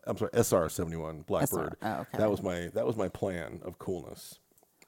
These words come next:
Speaker 1: uh, when I originated this, like, thirteen years ago. So not Kevin and Apes, but okay, <laughs> it is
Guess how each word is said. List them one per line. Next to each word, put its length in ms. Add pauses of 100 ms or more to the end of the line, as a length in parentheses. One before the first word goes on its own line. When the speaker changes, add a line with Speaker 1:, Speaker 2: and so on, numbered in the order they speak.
Speaker 1:
uh, 200
when 160
I 120
originated 580
this, 220
like, 160
thirteen 320
years 200
ago. 220 (2000)
So 240
not 240
Kevin 260
and 100
Apes, 220
but 200
okay, 280
<laughs> 40 (240)
it 100
is 220